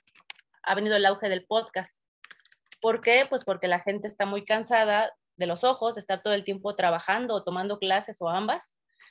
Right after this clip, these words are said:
Y, eh, pues bueno, pues resulta que ha tenido mucho auge este, estos podcasts y, mm, por supuesto, también en el periodismo se está utilizando mucho.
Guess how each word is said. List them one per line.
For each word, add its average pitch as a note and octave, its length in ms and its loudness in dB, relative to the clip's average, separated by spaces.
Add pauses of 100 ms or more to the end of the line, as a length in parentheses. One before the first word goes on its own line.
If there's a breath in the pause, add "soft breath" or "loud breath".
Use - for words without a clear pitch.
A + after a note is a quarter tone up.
(280 soft breath)
Y, A#3+ 420 -2
eh, F3+ 560 -2
pues F3+ 120 -10
bueno, F3 260 -4
pues - 280 -10 (220)
resulta G#3+ 500 -2
que F#3+ 320 -4
ha G3 120 -2
tenido G3+ 220 -2
mucho G3+ 240 -2
auge F#3+ 300 0
este, G3 360 -6
estos - 240 -14
podcasts A#3 520 -2 (480 soft breath)
y, C#4 440 -2
mm, - 540 -14
por G3+ 160 -6
supuesto, A3 420 0
también G3 260 -2
en G#3 80 -2
el F#3+ 80 -4
periodismo F#3 420 -6
se F#3 60 -14
está G3 120 -4
utilizando F#3+ 580 -4
mucho. F3+ 340 -8